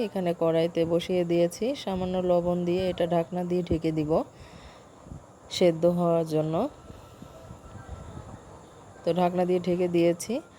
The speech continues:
তো এখানে কিছুক্ষণ পরে আমি ঢাকনাটা তুলে নিচ্ছি। শাকটা দেখেন already অনেক কমে গেছে। আর এই শাকটা আজকে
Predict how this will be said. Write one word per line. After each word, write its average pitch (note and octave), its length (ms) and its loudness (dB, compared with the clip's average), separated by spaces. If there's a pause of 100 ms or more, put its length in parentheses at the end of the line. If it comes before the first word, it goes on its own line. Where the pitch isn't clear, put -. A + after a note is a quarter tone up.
(380)
তো - 120 -4
এখানে F3 380 0 (360)
কিছুক্ষণ G3 440 -2 (120)
পরে E3 280 4
আমি E3 200 0
ঢাকনাটা E3 520 0
তুলে E3 300 0
নিচ্ছি। D#3 360 -2 (440)
শাকটা D#3+ 480 -2 (480)
দেখেন E3 420 -2
already E3 440 0
অনেক F3 340 2
কমে D#3+ 260 0
গেছে। D#3 340 -2 (800)
আর E3 200 4 (140)
এই F3+ 180 0
শাকটা F3+ 540 -4
আজকে F#3 280 -4